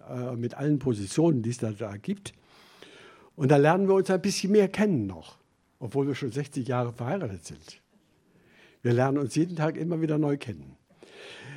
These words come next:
Ja, das he-, heißt, die Gebote halten. Gott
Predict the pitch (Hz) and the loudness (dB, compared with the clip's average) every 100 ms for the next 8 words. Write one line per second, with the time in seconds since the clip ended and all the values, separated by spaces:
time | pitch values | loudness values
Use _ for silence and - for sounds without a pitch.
0 | 123 135 139 107 90 - _ _ _ _ | -12 2 2 2 -2 -16 _ _ _ _
1 | _ _ _ _ - _ - 117 160 160 | _ _ _ _ -20 _ -8 2 2 2
2 | 151 165 - 151 156 - - 139 139 170 | -6 -6 -2 0 0 -4 -4 -2 -2 -2
3 | 214 202 120 104 98 - - - _ _ | -4 -4 -8 -8 -12 -14 -20 -20 _ _
4 | _ - _ _ _ - _ - - 175 | _ -20 _ _ _ -20 _ -8 -2 -2